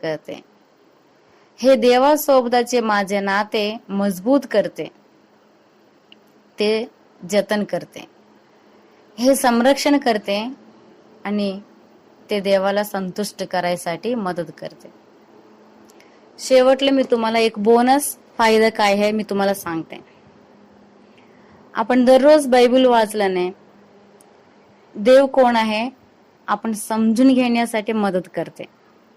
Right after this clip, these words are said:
म्हणजे देव कोण आहे, त्यांचे गुणगण काय आहे,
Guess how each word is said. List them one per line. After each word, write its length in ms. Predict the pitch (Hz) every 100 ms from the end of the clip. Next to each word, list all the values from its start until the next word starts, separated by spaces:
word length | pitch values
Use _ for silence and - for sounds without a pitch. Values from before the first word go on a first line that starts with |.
| _ _
म्हणजे 420 | 185 190 180 226 339 _ _ _ _ _ _ _ _ _ _
देव 240 | 196 220 247
कोण 300 | 240 226 196
आहे, 300 | 190 190 254 - _ _ _ _ _ _ _ _ _
त्यांचे 280 | 226 214 226
गुणगण 500 | 185 220 220 233 247
काय 220 | 233 202
आहे, 300 | 185 175 175